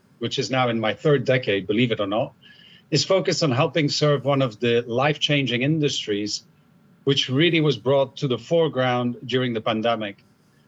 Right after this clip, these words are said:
and now even more poised to accelerate the future of health. It's, it's really a core passion of mine, helping move society from sick care to prevention and well-being. But equally next to that is really helping students in the next generation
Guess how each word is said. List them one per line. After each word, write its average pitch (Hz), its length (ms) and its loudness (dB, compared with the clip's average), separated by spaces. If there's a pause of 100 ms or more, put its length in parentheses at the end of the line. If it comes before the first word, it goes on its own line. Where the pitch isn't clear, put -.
(160)
and 127 140 2
now 147 360 2
even 131 260 2
more 147 180 2
poised 139 460 0
to 127 80 0
accelerate 123 560 0
the 120 80 -6
future 120 340 -2
of 101 100 -4
health. 101 320 -4
It's, 120 200 -6
it's 143 320 -6
really 147 300 2
a 120 100 -2 (320)
core 165 200 2
passion 131 420 0
of 131 120 -2
mine, 165 340 0 (400)
helping 147 360 2
move 151 180 2
society 139 480 0
from 127 260 -4
sick 156 280 -2
care 139 320 2
to 135 120 -10
prevention 131 560 -2
and 120 160 -4
well-being. 127 600 0 (680)
But 139 120 2
equally 170 360 2
next 160 360 0
to 127 100 0
that 120 480 0
is 120 200 -2
really 147 280 2
helping 127 640 -2
students 143 640 2
in 120 100 0
the 120 80 -2
next 143 280 0
generation 117 760 -2